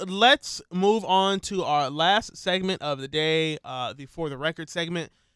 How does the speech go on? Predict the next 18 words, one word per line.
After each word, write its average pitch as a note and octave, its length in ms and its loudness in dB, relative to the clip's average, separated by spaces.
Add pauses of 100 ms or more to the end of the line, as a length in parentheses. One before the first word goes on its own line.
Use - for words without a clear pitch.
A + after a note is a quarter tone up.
(260)
in D#4 220 2
which D4 180 0
we B3+ 120 0
talk B3 240 0
about A#3+ 240 2
things A3+ 240 -4
we F3 200 -6
really D#3+ 260 -6
love E3 420 2
or C#3+ 260 -8
really D#3 260 -12
hate. D3 300 -16
Anybody D#3+ 520 -4
would C#3+ 140 -16
like C#3 140 -18
to - 80 -20
go C3+ 280 -8
first - 680 -18